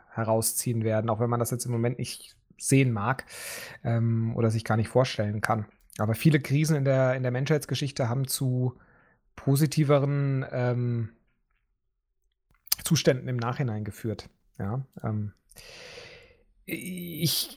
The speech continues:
weiß aber nicht, ich, ich wage ehrlich gesagt zu einem gewissen Grad zu bezweifeln, wie sehr die Leute, ähm, sagen, "Oh, wir können wieder loslegen. Oh, lass uns mal zu einer Massenveranstaltung gehen, weil ich will Wrestling angucken."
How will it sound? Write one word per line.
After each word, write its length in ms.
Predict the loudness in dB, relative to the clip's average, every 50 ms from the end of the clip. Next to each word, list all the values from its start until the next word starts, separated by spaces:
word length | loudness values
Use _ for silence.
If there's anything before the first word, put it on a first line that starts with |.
| -6 -2
weiß 380 | 6 10 12 12 12 10 8
aber 180 | 4 2 2 0
nicht, 360 | 0 0 -2 -4 -8 -12 -12
ich, 260 | -14 -14 -16 -16 -16
ich 160 | -16 -14 -4
wage 240 | 0 2 2 2 2
ehrlich 240 | 0 -4 -4 -6 -6
gesagt 260 | -4 -4 -4 -4 -4
zu 60 | -4
einem 80 | -4 -4
gewissen 300 | -4 -4 -4 -4 -4 -4
Grad 240 | -2 -2 -2 -2 -4
zu 80 | -6
bezweifeln, 880 | -8 -8 -4 -2 0 0 0 0 -2 -2 -2 0 0 -2 -2 -4 -6 -6
wie 80 | -6 -2
sehr 180 | 2 2 2
die 120 | 2 2 2
Leute, 680 | 4 4 4 4 2 2 2 4 4 4 4 2 0 0
ähm, 380 | 0 0 0 0 -2 -6 -2
sagen, 220 | 0 0 0 0 0
"Oh, 220 | 0 0 0 0 0
wir 200 | 0 -2 -2 2
können 200 | 2 2 2 2
wieder 140 | 2 2 2
loslegen. 500 | 2 2 0 -2 -2 -2 -2 -2 -2 -2
Oh, 140 | 0 2 4
lass 180 | 6 4 4
uns 200 | 2 -2 -4 -2
mal 320 | -2 0 2 2 2 0 0
zu 100 | -2 -4
einer 80 | -2
Massenveranstaltung 840 | 0 0 0 2 0 -2 0 -2 -4 -4 -2 0 0 0 0 -2 -2
gehen, 140 | -2 0 2
weil 140 | 2 2 2
ich 80 | 0
will 240 | 0 0 0 2 2
Wrestling 380 | 2 0 -2 -2 -4 -4 -4 -4
angucken." 460 | -6 -8 -6 -8 -8 -8 -8 -14 -16